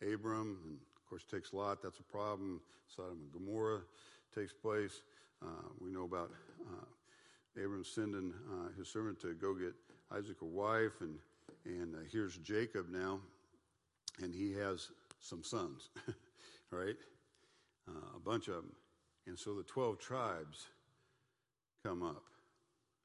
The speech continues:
all right? And, uh, it's called the patriarchal or dispensation of promise because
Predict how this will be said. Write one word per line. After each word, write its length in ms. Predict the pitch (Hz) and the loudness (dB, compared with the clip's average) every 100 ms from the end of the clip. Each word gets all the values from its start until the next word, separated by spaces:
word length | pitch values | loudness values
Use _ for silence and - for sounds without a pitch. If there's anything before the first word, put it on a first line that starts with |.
| - | -8
all 60 | 85 | -2
right? 240 | 85 95 - - - _ _ - - - - _ _ _ | 0 0 -2 -12 -20 _ _ -18 -18 -20 -20 _ _ _
And, 400 | 104 101 101 95 | -2 0 2 2
uh, 220 | 92 85 85 - - - _ _ _ _ _ _ _ _ _ _ | 2 2 -2 -8 -18 -20 _ _ _ _ _ _ _ _ _ _
it's 100 | 113 - | -6 0
called 300 | 123 127 113 | 4 6 6
the 240 | 104 95 | 4 4
patriarchal 840 | - 139 135 117 113 127 127 117 - | 4 2 4 6 6 6 4 0 2
or 180 | 101 95 | 2 2
dispensation 680 | 110 - 101 - 104 98 | 0 -2 -2 2 2 0
of 100 | 82 | -4
promise 640 | - 165 180 104 92 117 - - | -2 2 2 4 0 -4 -10 -6
because 540 | 101 - 101 98 90 | -4 2 2 2 0